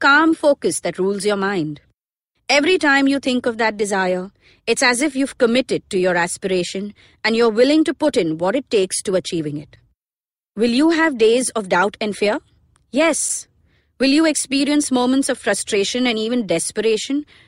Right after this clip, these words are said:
Absolutely yes. But the energy of determination will always rein you in. It'll center you once again and allow you to focus on what matters. When you are determined, you only have eyes for that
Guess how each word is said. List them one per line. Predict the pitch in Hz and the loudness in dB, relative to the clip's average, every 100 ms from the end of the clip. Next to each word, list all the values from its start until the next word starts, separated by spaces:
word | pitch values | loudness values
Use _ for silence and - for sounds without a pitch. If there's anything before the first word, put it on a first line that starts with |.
| _ - | _ -2
Absolutely | 294 - - 359 285 294 - 277 | -2 0 0 4 4 2 0 -2
yes. | 233 185 147 - - - _ _ _ _ _ - | 0 0 -2 -10 -12 -16 _ _ _ _ _ -2
But | 220 | 0
the | 220 233 | 2 2
energy | 247 269 285 | 2 2 2
of | 302 220 | 0 2
determination | 214 220 226 247 240 233 269 294 - _ _ | 0 2 0 0 -2 -4 -4 -4 -8 _ _
will | 190 196 | -2 -2
always | - 233 262 269 277 233 | 2 4 4 4 0 0
rein | 220 220 | 0 0
you | 214 196 | 0 -2
in. | 170 147 151 _ _ _ _ _ 240 | -2 -4 -10 _ _ _ _ _ 0
It'll | 240 254 | 2 2
center | - 285 311 330 | 2 4 4 4
you | 320 311 | 2 2
once | 294 269 269 | 2 0 0
again | 240 226 226 226 - _ _ | -2 -4 -4 -8 -12 _ _
and | 208 220 | -2 0
allow | 214 214 233 | 2 2 2
you | 262 277 | 0 -2
to | 277 | -2
focus | - 214 233 208 | -2 -2 -2 -6
on | 208 | -4
what | 190 175 | -4 -4
matters. | 190 156 143 165 - - _ _ _ _ _ _ | -4 -6 -8 -18 -20 -20 _ _ _ _ _ _
When | 226 285 | 2 4
you | 311 311 | 6 4
are | 294 | 2
determined, | 226 196 185 170 165 165 _ _ | 0 -2 -2 -2 -4 -8 _ _
you | 190 - | -6 -4
only | 220 233 247 277 | -2 -2 0 0
have | 269 262 - | 0 -2 -2
eyes | 185 165 165 175 - _ | -4 -2 -2 -4 -10 _
for | 180 | -8
that | 170 175 196 - | -4 -4 -4 -8